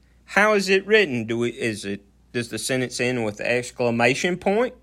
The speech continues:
with a question mark? Is it asking a question? And we need to look at historically. What was going on at that time? What was happening in history at that time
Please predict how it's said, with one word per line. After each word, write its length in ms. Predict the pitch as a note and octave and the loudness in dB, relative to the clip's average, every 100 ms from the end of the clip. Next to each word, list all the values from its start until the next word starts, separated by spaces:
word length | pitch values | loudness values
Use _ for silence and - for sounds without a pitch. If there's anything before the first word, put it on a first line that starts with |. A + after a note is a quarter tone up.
| _ | _
with 160 | - A2 | -6 -2
a 80 | G#2+ | -4
question 640 | - D3+ C#3 C#3+ - E3+ | 0 4 4 4 -2 0
mark? 320 | E3+ G3+ G#3+ | 2 0 0
Is 120 | C3 A2+ | -4 -2
it 100 | G#2+ | 4
asking 480 | A2 A2 C3 A2+ | 4 2 -4 -4
a 60 | G#2+ | -4
question? 680 | G#2 C3 C#3+ E3 - A3+ A#3 _ _ _ _ _ _ - _ - | -2 2 4 2 -6 -8 -10 _ _ _ _ _ _ -20 _ 0
And 140 | D3+ | 4
we 80 | G3 | 6
need 160 | F#3+ F3+ | 6 4
to 80 | |
look 260 | F#3 G3+ G3 | 2 2 6
at 240 | G3 F3+ | 4 4
historically. 1000 | D3 F3 - - G#3+ F3+ B2 - F#2+ - _ _ _ _ _ _ _ _ _ _ _ _ _ _ _ _ - | -2 -4 -2 2 4 4 2 -10 -14 -16 _ _ _ _ _ _ _ _ _ _ _ _ _ _ _ _ 2
What 260 | D#3 G3 | 4 4
was 160 | F3 F3 | 2 -2
going 380 | - F#3 F#3+ F#3 | 2 4 6 6
on 220 | G3 F#3 | 4 4
at 120 | F3+ | 2
that 220 | F3+ E3 | 2 2
time? 300 | - G3 E3 | 4 4 4
What 320 | D3+ F#3+ G#3 D#3+ | 4 4 2 -2
was 180 | E3 | -4
happening 520 | D#3+ F#3 F3+ - E3 C#3+ | 2 2 2 -2 -2 -2
in 120 | C3 | -2
history 600 | E3 F3 E3+ - D3 C#3+ | -2 -4 -4 -4 0 0
at 120 | - | 4
that 280 | D#3 D3 - | 4 4 0
time 480 | E3 D#3+ B2 G#2 | 2 4 4 0